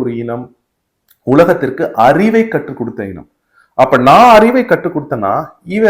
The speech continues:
ராமசாமிக்கு எதுக்கு தமிழ்நாட்டுல எல்லா சிலைகளும் அப்படின்ற ஒரு கேள்வி உங்களுக்கு வரணும். திட்டமிட்டு அழிக்கிறாங்கப்பா ஸ்டாலினும் உதயநிதி ஸ்டாலினும். கடந்த ஐந்து வருடங்கள்ல வரலாறு காணாத அளவுக்கு கனிம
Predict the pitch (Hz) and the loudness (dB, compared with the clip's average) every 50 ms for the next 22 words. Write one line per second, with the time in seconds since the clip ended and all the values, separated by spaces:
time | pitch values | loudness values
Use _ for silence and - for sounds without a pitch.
0 | 175 156 151 175 196 190 - 190 170 151 147 143 147 151 139 143 147 151 - - | 2 2 0 0 -2 -4 -4 -4 -2 -2 -4 -4 -4 -4 -4 -4 -6 -6 -6 -6
1 | 127 139 147 156 143 131 131 131 113 110 110 110 - - - 143 151 170 - 170 | -4 -4 -4 -6 -6 -8 -6 -8 -8 -8 -8 -10 -10 -10 -6 -4 -2 -2 -2 -4
2 | 160 139 120 113 117 127 131 127 117 113 110 107 _ _ 139 139 147 143 135 156 | -6 -8 -10 -10 -8 -8 -6 -6 -6 -8 -8 -12 _ _ -8 -8 -6 -6 -8 -10
3 | 202 196 _ _ 123 117 110 110 113 - 123 98 98 98 98 95 85 - _ _ | -12 -14 _ _ -14 -12 -12 -10 -10 -8 -4 -2 -2 -2 -2 -4 -10 -14 _ _
4 | _ _ _ _ _ _ _ _ - 220 233 226 - - 269 254 247 233 226 190 | _ _ _ _ _ _ _ _ -4 -4 -4 -2 0 2 2 2 2 2 2 2
5 | 160 160 156 156 151 147 143 135 127 - 131 - - 143 131 135 143 143 139 127 | 2 2 0 -2 -2 -2 -2 -4 -4 -6 -8 -4 -2 0 0 0 0 -4 -6 -6
6 | 123 117 131 131 127 120 110 107 - - - 104 98 101 90 80 - _ _ - | -6 -4 -4 -4 -4 -4 -6 -8 -8 -6 -4 -4 -4 -4 -8 -12 -16 _ _ -4
7 | 113 113 120 123 120 113 127 147 180 196 190 180 151 147 143 160 175 185 165 156 | -2 -2 -2 -2 -4 -6 -6 -6 -4 -4 -2 0 0 0 0 0 0 -2 -2 -2
8 | 127 101 92 92 95 131 160 - _ _ _ _ _ _ _ _ _ - - - | -4 -4 -4 -4 -6 -6 -8 -12 _ _ _ _ _ _ _ _ _ -20 -20 -14
9 | - - 117 135 165 202 233 262 262 262 262 254 240 240 233 - 196 180 175 170 | -2 2 4 4 4 6 6 6 6 8 6 6 4 2 2 2 4 4 4 4
10 | 160 156 143 143 120 120 127 147 165 170 156 - - - 110 131 156 - - _ | 2 2 4 4 4 4 2 2 0 -2 -4 -6 -6 -6 -4 -4 -4 -6 -6 _
11 | - 156 160 185 214 214 208 | 0 0 2 2 2 0 2